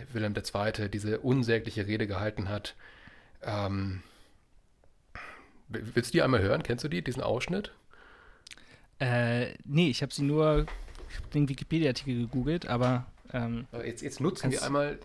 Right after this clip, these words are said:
Speaker 1: das Potenzial, dass wir eben nicht in einem Tonstudio sind, sondern dass ich hier am, am heimischen Schreibtisch sitze. Moment.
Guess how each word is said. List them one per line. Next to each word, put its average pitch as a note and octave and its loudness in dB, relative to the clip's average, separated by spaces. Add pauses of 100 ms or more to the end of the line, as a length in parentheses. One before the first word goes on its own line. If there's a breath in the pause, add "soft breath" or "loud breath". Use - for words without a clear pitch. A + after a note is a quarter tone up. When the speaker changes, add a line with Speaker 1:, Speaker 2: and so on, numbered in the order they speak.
Speaker 1:
das C#3+ 0
Potenzial, C#3+ -2
dass C#3+ -6
wir C#3+ -4
eben C3 0
nicht C3 2
in A#2+ -2
einem A2 0
Tonstudio B2 -2
sind, D3 0
sondern A#2+ -6
dass B2+ -8
ich D#3 -8
hier C3+ -2
am, C3 0
am B2+ -6
heimischen C#3 -8
Schreibtisch - -12
sitze. C#3 -18
Moment. C3+ -14